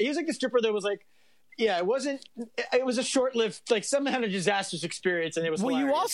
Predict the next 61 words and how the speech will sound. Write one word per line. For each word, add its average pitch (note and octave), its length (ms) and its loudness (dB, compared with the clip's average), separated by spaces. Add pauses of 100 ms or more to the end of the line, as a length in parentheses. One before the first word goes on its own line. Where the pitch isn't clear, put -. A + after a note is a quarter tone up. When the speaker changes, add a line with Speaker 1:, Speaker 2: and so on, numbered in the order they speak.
Speaker 2:
also, G3 200 2
at G3 180 0
every G#3 220 0
bachelor A#3 340 0
party, D#3 460 0
when F3 260 -2
people G3+ 200 2
don't F3+ 80 0
know F#3+ 140 0
each A3 120 -2
other, D#3+ 100 0
you F#3 100 0
have B3+ 120 0
to C#4+ 60 4
have C4+ 120 0
one G#3 320 0
guy F#3+ 320 2
that F3 120 0
everyone F3 280 0
else E3+ 160 -2
kinda E3 180 0
makes D3+ 300 0
fun F3 240 0
of. - 280 -12 (580)
And F#3+ 100 4
Speaker 1:
Yes. C3 100 -4
Speaker 2:
for G#3 180 2
us, C4 200 0
that F3+ 200 0
was F3 140 0
Robert E3 400 0
De F3+ 80 2
Niro. A#3 380 0 (640)
Speaker 1:
<laughs> C4+ 120 2
Speaker 2:
That's A3 220 -2
pretty C4 300 0
good. A#3 120 2
Speaker 1:
I F#4 200 0
won't - 140 -4 (340)
Speaker 2:
Typically, F#3+ 400 0
Speaker 1:
say - 120 2
it - 40 0
Speaker 2:
it's - 80 0
Speaker 1:
that D#3 80 0
Speaker 2:
like F3 180 0
Speaker 1:
way, F3+ 180 0
Speaker 2:
a, G3 40 -4
typically G#3+ 480 0
it's D3+ 100 -4
a E3 80 -4
cousin F3+ 640 0
of D#3+ 80 -2
the E3 80 -2
guy F3 240 2
that F3+ 60 -2
nobody E3+ 300 0
knows E3+ 580 0
or E3+ 40 -2
something, E3 560 0
you E3+ 80 0
know. E3 500 0